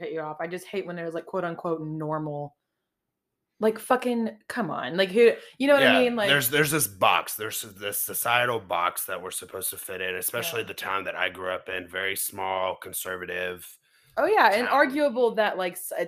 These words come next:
Speaker 1: depending on the age of your parents, you could still be stuck in that, like, stigma, you know?
Speaker 2: One hundred percent, one hundred, my parents have never been exposed to any sort of homosexuality, bisexual, nothing. I mean, they never were exposed to that. Um, not by choice.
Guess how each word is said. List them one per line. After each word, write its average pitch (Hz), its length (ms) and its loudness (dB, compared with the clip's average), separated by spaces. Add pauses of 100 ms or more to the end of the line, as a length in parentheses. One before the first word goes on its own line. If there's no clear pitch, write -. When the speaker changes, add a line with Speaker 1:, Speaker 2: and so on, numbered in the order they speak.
Speaker 1:
depending 185 360 -10
on 175 120 -6
the 170 160 -8
age 170 180 -10
of 160 120 -12
your 170 80 -8
parents, 165 440 -10
you 185 60 -14
could 170 140 -10
still - 200 -8
be 160 100 -10
stuck 156 280 -12
in 147 140 -14
that, 139 180 -14
like, 131 160 -12
stigma, 139 500 -16 (140)
you 165 180 -12
know? 131 180 -12
Speaker 2:
One 131 200 4
hundred 117 280 0
percent, 98 360 -2
one 92 100 -2
hundred, 92 220 -8
my 104 100 2
parents 113 360 0
have 92 200 -4
never 101 500 0
been 90 380 -6
exposed - 760 -4
to 85 180 -12
any 107 180 0
sort 90 300 -6
of 87 60 -14
homosexuality, 87 880 -4
bisexual, 85 920 -4
nothing. 87 560 -8
I 95 60 -2
mean, 85 320 -4
they 90 160 2
never 85 360 -6
were 80 140 -8
exposed 82 480 -10
to - 80 -16
that. 78 260 -14 (440)
Um, 95 320 -2
not 156 180 -4
by 117 120 0
choice. 92 680 -12